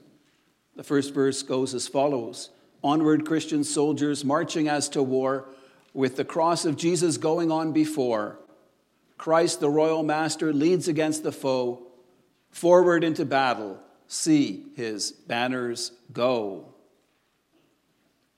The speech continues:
And the refrain is, "Onward Christian soldiers, marching as to war, with the cross of Jesus going on before." This hymn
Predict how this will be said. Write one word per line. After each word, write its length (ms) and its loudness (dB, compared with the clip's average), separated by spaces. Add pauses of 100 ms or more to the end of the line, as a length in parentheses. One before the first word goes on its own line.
(120)
And 120 -6
the 40 -6
refrain 440 0
is, 360 -4 (680)
"Onward 480 2
Christian 420 -2
soldiers, 640 -2
marching 420 0
as 220 -2
to 160 -4
war, 520 -2 (480)
with 180 -10
the 60 -10
cross 400 -4
of 120 -6
Jesus 640 -2
going 540 -6
on 440 -2 (240)
before." 840 -4 (2000)
This 200 -8
hymn 340 -4